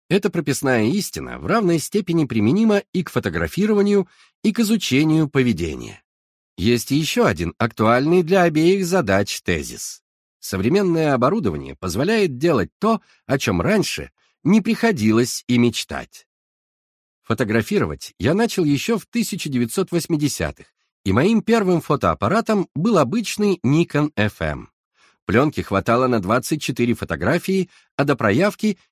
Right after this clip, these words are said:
нельзя было понять, верно ли настроены вспышка, фокус и кадрирование.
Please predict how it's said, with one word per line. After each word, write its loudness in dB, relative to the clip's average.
нельзя 4
было 2
понять, 2
верно 2
ли 2
настроены 2
вспышка, -4
фокус 0
и 2
кадрирование. -2